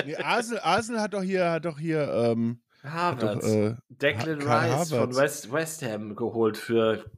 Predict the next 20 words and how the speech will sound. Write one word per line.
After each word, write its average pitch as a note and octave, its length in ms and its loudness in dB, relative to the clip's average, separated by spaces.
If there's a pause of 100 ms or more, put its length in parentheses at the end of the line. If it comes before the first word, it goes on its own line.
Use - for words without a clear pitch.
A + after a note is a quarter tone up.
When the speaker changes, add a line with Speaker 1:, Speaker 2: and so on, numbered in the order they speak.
(220)
Speaker 2:
ach, - 280 -8
die - 160 -14
teuerste C3 520 -2
Summe C3+ 240 -2
für C3+ 80 -10
einen B2+ 100 -2
englischen C3 400 -6
Spieler, D#3 380 -2
glaub F2 220 -8
ich. F#2 120 -12
Hat G2+ 120 -10
er A#2 60 -2
jetzt G#2+ 220 -6
nicht G#2 240 -10
den G2+ 340 0 (500)
von B2+ 240 -4
City F3 340 -2
abgelöst? C#3+ 840 0 (120)
Ach. C3+ 580 -6
Speaker 1:
Grealish? D#3 640 0